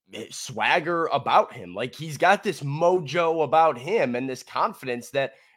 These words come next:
you need in an N F L quarterback and a leader, like you say, uh, of a locker room. I love that he's not afraid to sit there and say,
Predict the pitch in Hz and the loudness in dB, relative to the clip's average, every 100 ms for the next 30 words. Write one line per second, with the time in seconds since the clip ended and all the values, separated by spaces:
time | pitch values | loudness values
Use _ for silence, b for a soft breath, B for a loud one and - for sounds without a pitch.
0 | - 165 277 254 202 175 98 - 131 131 | -10 -6 -4 -2 -2 -2 -6 -6 -4 -2
1 | 131 135 - 127 117 - 147 147 110 107 | 0 -2 -2 -2 -2 -6 -6 -4 -2 -2
2 | 113 127 123 110 135 143 120 110 110 - | -4 -6 -6 -4 -6 -6 -6 -6 -6 -8
3 | 110 - 143 107 98 98 101 117 113 120 | -14 -4 -2 -2 -2 -2 -2 -2 0 0
4 | 147 110 101 110 123 151 170 196 160 147 | 0 -4 -4 -4 0 -2 -2 -10 -12 -6
5 | 139 139 - 123 135 104 98 - 139 127 | -4 -4 -6 -8 -8 -10 -14 -14 -8 -6
6 | 120 104 98 131 127 | -4 -6 -8 -6 -4